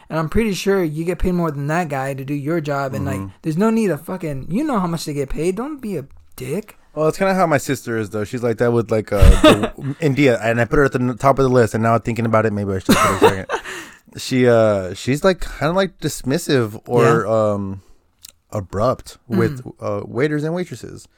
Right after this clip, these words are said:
Speaker 1: Yeah?
Speaker 2: I'm like, "Hey, you know they're bringing us our food, right? <laughs> Like, don't fucking get my food fucked up." <laughs>
Speaker 1: There's this, funny, though. Uh, I just went to Denny's,
Speaker 2: Mm-hmm.
Speaker 1: and we, it's just the first time I sat in and
Speaker 2: Okay.
Speaker 1: ate Denny's,
Speaker 2: Yeah.
Speaker 1: like, for a long
Speaker 2: Yeah, of
Speaker 1: time.
Speaker 2: course.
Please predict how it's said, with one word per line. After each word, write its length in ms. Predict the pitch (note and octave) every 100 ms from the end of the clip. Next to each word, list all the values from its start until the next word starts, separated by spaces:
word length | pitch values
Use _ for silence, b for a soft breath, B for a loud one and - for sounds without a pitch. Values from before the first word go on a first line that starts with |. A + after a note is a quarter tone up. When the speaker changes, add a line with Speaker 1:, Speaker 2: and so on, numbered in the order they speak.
| _
Speaker 1:
Yeah? 360 | E3+ C4+ F4 F#4+
Speaker 2:
I'm 100 | D#3
like, 140 | D#3+
"Hey, 140 | F3+ D#3
you 140 | D#3
know 100 | F#3
they're 160 | F3+ B2
bringing 300 | G#2+ C#3 C3
us 120 | A#2
our 120 | G#2
food, 200 | - A2+
right? 240 | F2 E2 -
<laughs> 20 |
Like, 140 | G#2 - F3 - B B B - - -
don't 320 | A2+ E3 D3+
fucking 360 | - C#2+ A#2 A#2+
get 120 | A2
my 120 | G2+
food 180 | F#2+ G2+
fucked 240 | - - -
up." 440 | - A#2+ - E3+
<laughs> 0 |
Speaker 1:
There's 280 | A3 A3+ A#3
this, 300 | B3+ - -
funny, 240 | B3+ A#3
though. 180 | G3 E3+
Uh, 420 | D#3 F3 E3 C#3+ -
I 140 | D#3+ F#3
just 420 | G3+ F#3+ - -
went 260 | E3 F3 E3+
to 80 | C#3+
Denny's, 540 | D#3 D3+ C#3+ - - b b -
Speaker 2:
Mm-hmm. 120 | A#2 A2+
Speaker 1:
and 220 | D3 C#3
we, 140 | D#3 C3+ -
it's 240 | E3 D3+ D#3+
just 180 | D3 D3
the 80 | C#3
first 340 | - F#3+ E3+ -
time 180 | E3
I 100 | D3
sat 340 | C3+ - D3 D3
in 260 | D3 C#3 - - _ _
and 120 | C#3+ C3+
Speaker 2:
Okay. 200 | D3+ D3+
Speaker 1:
ate 60 |
Denny's, 340 | C#3 C#3 C3+ B2
Speaker 2:
Yeah. 60 |
Speaker 1:
like, 160 | B2+ G2
for 100 | B2+
a 60 |
long 340 | B2 D3 D#3 C#3+
Speaker 2:
Yeah, 100 | C#3+
of 40 |
Speaker 1:
time. 140 | A2+ A#2
Speaker 2:
course. 180 | -